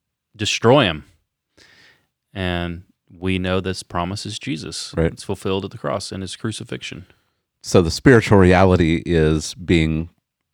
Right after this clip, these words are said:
Speaker 2: visibly illustrated
Speaker 1: Yeah,
Speaker 2: by
Speaker 1: it's
Speaker 2: him being crucified on top of a skull.
Speaker 1: That's right. It's, it's, it's like, how can, how can you believe in accidents and
Speaker 2: Right.
Speaker 1: chance?
Speaker 2: Yeah.
Speaker 1: Like, it's such a clear demonstration that God's in control of all of this.
Speaker 2: Yeah.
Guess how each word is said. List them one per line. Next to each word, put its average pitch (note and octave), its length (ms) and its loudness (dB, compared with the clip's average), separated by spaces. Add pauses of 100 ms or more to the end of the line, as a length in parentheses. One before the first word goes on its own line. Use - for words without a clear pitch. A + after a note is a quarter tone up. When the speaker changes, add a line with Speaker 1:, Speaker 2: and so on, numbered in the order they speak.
(580)
Speaker 2:
visibly F2 520 2
illustrated E2 720 0
Speaker 1:
Yeah, - 100 4
Speaker 2:
by E2 160 6
Speaker 1:
it's D#2 80 0
Speaker 2:
him E2+ 340 0
being F#2 220 0
crucified F2 800 2
on F2+ 180 2
top - 320 -2
of E2 120 -2
a D#2+ 60 0
skull. - 540 -4
Speaker 1:
That's E3 180 0
right. G#3 160 6
It's, - 180 -2
it's, D3 280 -4
it's E3 200 -6
like, E3 240 -4
how - 200 -4
can, F#3 340 -6 (540)
how E3+ 100 -2
can G#3 200 -4
you G3+ 80 -2
believe A#2+ 460 -2
in F#2 140 -4
accidents E2 720 -10
and D2+ 120 -2
Speaker 2:
Right. D2+ 100 -2
Speaker 1:
chance? - 500 -12
Speaker 2:
Yeah. D#2+ 120 -2
Speaker 1:
Like, D2 100 -8 (800)
it's A#2 140 -10
such - 440 -4
a G#2+ 100 -8
clear G#2 400 -6
demonstration E2+ 720 -8
that D2 80 -14
God's E2+ 260 -8
in D#2 100 -16
control D#2+ 380 -10
of D#2 100 -18
all E2 320 -8
of B1+ 100 -16
this. G1+ 440 -16
Speaker 2:
Yeah. D#2 200 -2